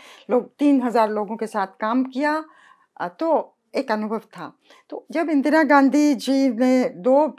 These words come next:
जगहों से, अ, जीती एटी में, तो उन्हों-, वो चाहती थी कि रायबरेली किसी फैमिली मेंबर को मिले।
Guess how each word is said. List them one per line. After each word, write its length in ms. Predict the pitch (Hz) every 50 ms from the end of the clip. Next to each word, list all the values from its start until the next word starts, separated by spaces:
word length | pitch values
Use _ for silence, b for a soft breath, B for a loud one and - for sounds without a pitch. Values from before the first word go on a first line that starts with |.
| _ _ _
जगहों 300 | 190 262 240 233 240 254
से, 300 | 254 262 - 254 233 233
अ, 520 | - - _ _ - - - - 170 165 -
जीती 580 | - 180 190 247 247 254 247 233 151 147 - _ _ -
एटी 280 | 226 220 - 220 247
में, 260 | 202 165 165 185 269 B B B B B B B
तो 100 | - 330
उन्हों-, 340 | 339 339 320 311 339 349 262 262
वो 160 | 226 302 320
चाहती 460 | 311 - 302 254 269 269 - 320 330
थी 160 | - 330 320
कि 140 | - 294 247
रायबरेली 960 | 180 202 220 240 330 330 254 196 240 240 214 226 220 220 214 220 262 302 277
किसी 340 | - 254 247 - - 240 262
फैमिली 800 | 262 - - - - - 185 175 170 185 196 202 196 196 190
मेंबर 340 | 170 147 135 135 127 131 135
को 220 | 127 _ - 123 -
मिले। 400 | - - - - - _ _ _